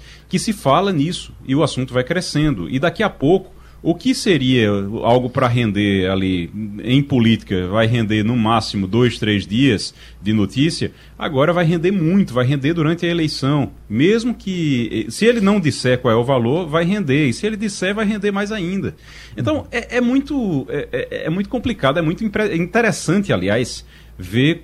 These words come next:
como o Sérgio Moro, ele comete erros, faz bobagem, é, mesmo sendo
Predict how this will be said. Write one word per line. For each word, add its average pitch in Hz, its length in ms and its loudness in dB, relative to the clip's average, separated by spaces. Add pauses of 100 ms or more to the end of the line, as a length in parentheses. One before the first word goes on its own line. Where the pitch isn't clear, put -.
como 139 560 -2
o 117 60 -4
Sérgio 139 340 -2
Moro, 120 320 0
ele 151 80 -2
comete 135 580 -4
erros, 104 480 -2
faz 120 300 -6
bobagem, 113 720 -4 (420)
é, 107 520 -2
mesmo 131 440 0
sendo 127 500 -4